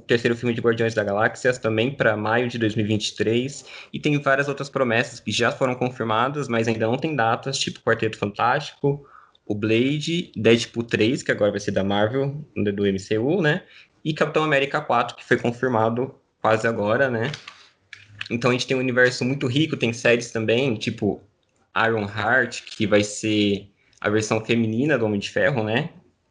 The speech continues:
Uma versão teen. Tem a Miss Marvel, que eu tô bem ansioso, que vai ser umas aí da, uma das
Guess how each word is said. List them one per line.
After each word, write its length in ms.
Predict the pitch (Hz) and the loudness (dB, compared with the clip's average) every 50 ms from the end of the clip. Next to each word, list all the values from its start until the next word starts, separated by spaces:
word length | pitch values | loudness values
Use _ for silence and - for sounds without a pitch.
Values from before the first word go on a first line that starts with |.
| _ _ _ | _ _ _
Uma 300 | 104 104 98 - - - _ | 0 0 0 -2 -4 -12 _
versão 380 | - 107 107 104 - 107 98 95 | -2 0 0 2 2 0 0 0
teen. 400 | 95 - - 131 156 147 135 - - - - - _ _ | -2 -2 0 0 0 0 -2 -4 -12 -20 -20 -20 _ _
Tem 140 | - 135 131 | 0 0 2
a 60 | 127 | 2
Miss 180 | 135 131 120 | 0 -2 -4
Marvel, 520 | 120 117 113 120 131 143 156 151 131 117 117 | -2 0 2 2 2 0 0 -2 -4 -6 -6
que 500 | 117 - - 117 117 117 113 113 110 107 | -8 -6 -2 0 0 0 0 0 0 -2
eu 120 | 107 110 | -2 -2
tô 120 | 107 - 113 | -2 -2 0
bem 180 | 104 117 123 | 2 2 2
ansioso, 680 | 135 135 - - 107 104 110 120 117 139 156 165 - - _ _ _ _ _ - _ | 0 0 -2 -2 0 0 0 0 0 -2 -4 -4 -6 -14 _ _ _ _ _ -20 _
que 140 | - - 120 | -8 -8 -4
vai 340 | 95 107 104 104 104 - - _ _ _ _ | 0 2 2 2 0 -2 -8 _ _ _ _
ser 260 | - - - - 107 | -16 -6 -2 0 0
umas 320 | 104 104 107 104 104 104 107 | 2 2 2 0 0 0 0
aí 200 | 104 104 104 101 | 0 0 0 0
da, 180 | 101 110 - - | 0 -2 -2 0
uma 240 | 110 110 110 110 | 0 0 2 0
das 540 | 104 101 104 101 98 - - - - - - | 2 2 0 0 0 -4 -8 -10 -10 -12 -14